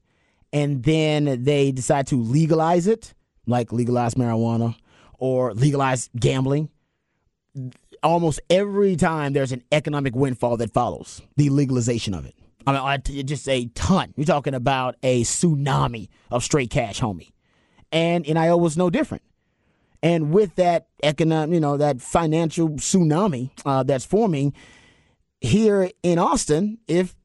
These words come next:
played right because of the brand of Texas and because of the city of Austin and all of the, you know, the different companies that love Austin, Fortune five hundred companies, the tech boom and the,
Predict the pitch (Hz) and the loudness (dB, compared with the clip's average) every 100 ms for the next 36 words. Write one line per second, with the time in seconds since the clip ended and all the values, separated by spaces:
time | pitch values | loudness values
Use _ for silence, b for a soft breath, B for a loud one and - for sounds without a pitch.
0 | - 175 180 180 160 170 220 185 156 175 | -4 2 2 2 2 2 2 0 -2 -2
1 | 160 143 131 139 151 156 156 147 139 170 | 0 0 0 0 2 2 0 -2 -2 -2
2 | 151 156 139 139 156 147 135 117 - 151 | -2 -2 -2 -2 0 -2 -2 -2 -2 0
3 | 143 131 139 147 151 131 127 143 143 139 | 0 0 -2 -2 -4 -2 0 2 2 2
4 | 131 139 135 131 123 123 151 127 117 117 | 0 0 2 0 -2 -4 -6 -4 -4 -4
5 | 110 110 - 110 - 156 151 143 131 120 | 0 0 0 -4 -2 -2 -2 -2 0 -2
6 | 110 139 147 139 139 - 143 135 98 - | 0 2 2 0 -4 -6 -4 -4 -4 -2
7 | 131 - 113 95 143 147 - 143 135 123 | -2 -2 -6 -2 -2 -2 -6 -8 -8 -10
8 | 90 - 156 - 113 147 143 139 123 101 | -6 -2 -2 0 -2 0 -2 -4 -8 -12
9 | 92 | -14